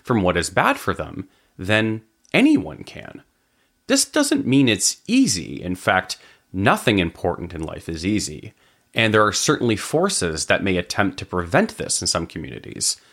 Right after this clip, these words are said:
like tone-deaf modern Western progressivism, and classically racist and niche conservatism, for instance.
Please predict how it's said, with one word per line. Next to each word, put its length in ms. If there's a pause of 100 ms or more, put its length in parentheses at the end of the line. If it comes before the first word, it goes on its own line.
(400)
like 280 (160)
tone-deaf 500
modern 360
Western 320
progressivism, 920 (360)
and 340 (340)
classically 540
racist 420
and 160
niche 220
conservatism, 680
for 200
instance. 540